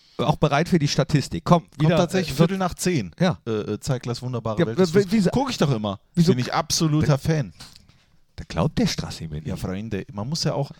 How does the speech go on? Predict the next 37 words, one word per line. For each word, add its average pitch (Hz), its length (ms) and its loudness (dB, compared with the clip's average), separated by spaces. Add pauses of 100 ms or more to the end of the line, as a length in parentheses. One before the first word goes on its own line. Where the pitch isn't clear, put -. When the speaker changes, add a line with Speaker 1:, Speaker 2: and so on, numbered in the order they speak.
(140)
Speaker 2:
klar, 156 180 -4
aber 110 200 -6
zwei 127 280 -6
Quellen, 123 400 -6
das - 200 -10
ist, - 260 -12
ich - 120 -14
bin 135 140 -4
Journalist, 127 560 -2
Speaker 1:
Ah. 175 300 -4
Speaker 2:
weißt 98 240 -10
du? 175 80 -6 (320)
Speaker 1:
Ja, 214 220 -2
da, 208 100 0
da, 208 220 0
nee, 254 120 2
das 226 140 2
ist - 60 -4
gut. 165 200 2 (180)
Ab - 100 -2
Speaker 2:
Ja. - 40 -4
Speaker 1:
und 160 120 -8
zu 160 120 2
auch 147 120 -2
nochmal 135 240 -2 (240)
nachgucken. - 340 -6 (240)
Weil 127 180 0 (640)
am 131 140 4
Sonntag 143 540 0
war 139 120 2
ja 135 140 2
auch 120 180 2
nur, 123 240 -2
also 117 140 -2
nach 120 260 -2
dem 135 160 -4
Spiel, 135 520 0